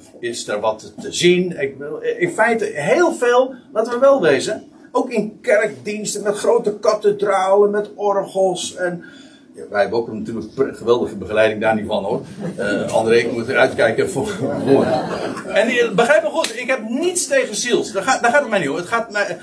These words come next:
het gaat er ook niet om dat ik iets tegen gevoelens zou hebben. Ik zeg alleen, eh, het is n-, de, het zou onderscheiden worden van geestelijk. Geestelijk is, een, een geestelijke instelling is de interesse, de belangstelling, het willen weten,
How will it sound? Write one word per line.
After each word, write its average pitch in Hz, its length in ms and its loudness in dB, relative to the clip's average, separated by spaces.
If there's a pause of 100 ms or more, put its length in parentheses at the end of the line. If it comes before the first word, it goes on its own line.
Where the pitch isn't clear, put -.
het - 100 -12
gaat 240 180 4
er 233 80 4
ook 196 100 2
niet 214 220 -2
om 180 280 -2
dat 160 100 0
ik 160 60 -8
iets 196 200 -4
tegen 147 360 4
gevoelens 233 640 2
zou 160 260 4
hebben. 165 440 0
Ik 185 140 4
zeg 190 200 4
alleen, 156 520 4 (520)
eh, 156 100 4 (100)
het 165 220 0
is 170 120 4
n-, 196 220 -6 (220)
de, 185 80 6 (320)
het 156 200 -4
zou 165 260 4
onderscheiden 220 720 0
worden 202 220 0
van 214 400 -6
geestelijk. - 840 -2 (580)
Geestelijk 277 640 0
is, - 460 -4 (280)
een, 131 260 -6
een - 60 -4
geestelijke 277 480 4
instelling 220 340 0
is - 400 -2
de 147 120 -6
interesse, 208 880 0
de 139 140 6
belangstelling, 202 720 2
het 175 220 -2
willen 151 380 4
weten, 226 600 0